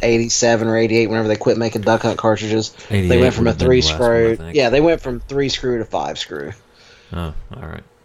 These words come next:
Speaker 1: Yeah, it's a, it's a collector thing for
Speaker 2: All right.
Speaker 1: some people have to have both versions.
Speaker 2: Nerds. Okay. So.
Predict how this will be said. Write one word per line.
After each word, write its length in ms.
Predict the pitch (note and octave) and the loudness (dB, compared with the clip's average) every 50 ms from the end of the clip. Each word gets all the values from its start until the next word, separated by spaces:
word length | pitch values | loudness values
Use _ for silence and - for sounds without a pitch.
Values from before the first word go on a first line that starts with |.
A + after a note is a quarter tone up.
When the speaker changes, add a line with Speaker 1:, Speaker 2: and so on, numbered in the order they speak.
| _ _ _ _ _ _ | _ _ _ _ _ _
Speaker 1:
Yeah, 140 | C#3 C3+ C#3 | 0 2 4
it's 180 | C#3+ C#3+ - E3 | 4 4 6 6
a, 80 | D#3 | 4
it's 120 | D3+ D3 - | 6 4 0
a 60 | C#3+ | -2
collector 420 | - D3+ C#3 A#2+ A2+ A#2 - A#2 | 0 0 0 0 0 -2 -4 -6
thing 360 | G#2+ - A#2+ A2 G#2+ G#2+ G#2+ | -4 -2 -2 -2 -2 -4 -6
for 340 | G2+ - G#2+ G2+ G2 G2 G2 | -6 -6 -4 -4 -4 -4 -6
Speaker 2:
All 560 | G2 - - _ _ _ _ _ _ _ - | -8 -12 -20 _ _ _ _ _ _ _ -20
right. 200 | C#2+ D2 C#2+ C2 | -18 -16 -12 -6
Speaker 1:
some 200 | - - D#3+ D3+ | -2 -2 0 0
people 260 | B2+ D#3+ D3+ C3 C#3+ C#3 | 2 0 0 2 2 2
have 160 | C#3 C#3 - | 2 2 0
to 80 | - C3 | -2 -2
have 200 | B2+ B2+ A2+ G#2+ | -2 -2 -2 -2
both 200 | B2+ B2 A#2+ - | -4 -4 -4 -4
versions. 640 | G2+ A#2 A2 G#2+ F#2+ F2+ F2+ F2+ F#2 - - - - - - - - - - - - - - - - - - - - - - _ _ _ _ F#2 | -4 -6 -6 -6 -6 -8 -12 -12 -12 -12 -14 -14 -16 -18 -20 -20 -20 -20 -20 -20 -20 -20 -20 -20 -20 -20 -20 -20 -20 -20 -20 _ _ _ _ -14
Speaker 2:
Nerds. 460 | E2 E2 E2+ D#2+ D#2+ D#2+ - - - - - _ - - _ _ _ _ _ _ _ - - - - - - - - - - - - - - - - - - - - - - - - - - - - - - _ - _ _ - - _ _ _ _ _ - | -12 -10 -10 -10 -10 -10 -14 -18 -20 -20 -20 _ -20 -20 _ _ _ _ _ _ _ -20 -16 -14 -14 -14 -14 -16 -14 -12 -12 -12 -12 -12 -14 -12 -12 -12 -12 -12 -16 -20 -20 -20 -20 -20 -20 -20 -20 -20 -20 _ -20 _ _ -20 -20 _ _ _ _ _ -6
Okay. 720 | - - C#3+ E3 E3+ D3+ - - A2+ G2 F#2+ E2+ D#2+ - - - - - - _ - _ _ _ _ _ - | 0 2 4 4 4 2 2 0 -2 0 -2 -4 -6 -10 -10 -12 -12 -14 -18 _ -20 _ _ _ _ _ -18
So. 400 | - - D#3+ D#3 C#3+ A2+ F2+ | -4 2 4 4 4 4 2